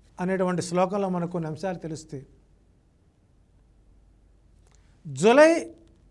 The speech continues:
ఏడు, రెండు వేల ఇరవై ఐదు నుండి ఈ ప్రచారం మొదలవుతుంది.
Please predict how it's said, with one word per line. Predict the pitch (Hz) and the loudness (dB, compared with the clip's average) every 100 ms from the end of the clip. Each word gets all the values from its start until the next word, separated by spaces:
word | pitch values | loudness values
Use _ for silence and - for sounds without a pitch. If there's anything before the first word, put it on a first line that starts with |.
| 175 208 | 4 6
ఏడు, | 247 220 185 247 - - - 202 | 8 8 4 -2 -12 -20 -8 -2
రెండు | 220 269 | 0 4
వేల | 294 294 269 220 | 6 6 6 4
ఇరవై | 226 233 214 | 4 6 4
ఐదు | 202 | 2
నుండి | 190 180 175 202 226 - - _ _ _ _ _ _ _ _ _ _ _ - | -2 -2 0 0 -2 -10 -20 _ _ _ _ _ _ _ _ _ _ _ -8
ఈ | 202 208 | -6 -2
ప్రచారం | 190 180 247 220 208 | -2 2 4 4 2
మొదలవుతుంది. | 175 170 160 147 135 123 | 0 0 0 -2 -6 -10